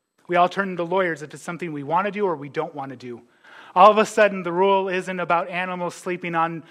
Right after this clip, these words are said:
beds. It's sleeping on beds with sheets. It's an Animal Farm reference. I'm not gonna go into right now. But we see the command of God, and we're like, "Okay, but what I'm doing is different because I do it on a Tuesday,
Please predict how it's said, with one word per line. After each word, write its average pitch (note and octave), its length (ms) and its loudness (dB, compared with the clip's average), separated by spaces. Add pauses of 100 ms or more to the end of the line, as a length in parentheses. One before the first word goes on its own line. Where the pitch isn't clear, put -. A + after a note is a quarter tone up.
(200)
beds. E3+ 280 0
It's D3+ 140 -16
sleeping E3+ 380 -8
on D#3 140 -4
beds D#3 260 -6
with C#3+ 100 -10
sheets. - 560 -14 (320)
It's - 80 -20
an D3 80 -6
Animal D3+ 300 -2
Farm C#3 280 -4
reference. C3+ 360 -10
I'm C#3 80 -12
not C3+ 160 -10
gonna C3+ 120 -12
go C3+ 200 -6
into C3 240 -10
right C3 180 -8
now. C3+ 380 -8 (500)
But F3+ 80 -2
we F#3+ 80 2
see G#3 160 0
the G3 100 0
command F#3 380 -4
of D#3+ 80 -8
God, F3 320 2
and E3 80 -8
we're E3+ 60 -6
like, E3 220 -4 (160)
"Okay, A#3 180 0
but G#3+ 160 0
what G#3 160 2
I'm C#4+ 320 -2
doing D#4+ 340 -4
is A3+ 160 -8
different A#3+ 520 -6 (280)
because A3 340 -2
I A#3 180 0
do B3+ 160 -4
it B3 60 0
on G#3+ 140 -2
a F3 60 -8
Tuesday, C#3 880 -12